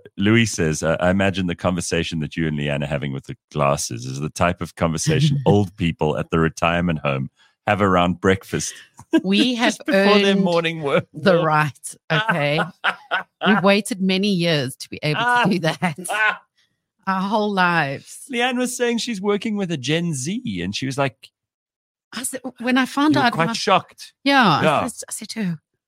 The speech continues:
Speaker 2: "Wait a minute, that makes you Gen Z." She said, "Yes, Gen Z have entered the workplace."
Speaker 1: Ta-da.
Speaker 2: <laughs>
Speaker 1: That's so great.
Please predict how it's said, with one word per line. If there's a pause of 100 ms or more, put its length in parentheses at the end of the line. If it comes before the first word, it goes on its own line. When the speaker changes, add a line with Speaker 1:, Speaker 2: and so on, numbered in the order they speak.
(100)
Speaker 2:
"Wait
a
minute,
that
makes
you
Gen
Z." (100)
She
said, (400)
"Yes, (380)
Gen
Z
have
entered
the
workplace." (140)
Speaker 1:
Ta-da. (300)
Speaker 2:
<laughs>
Speaker 1:
That's
so
great.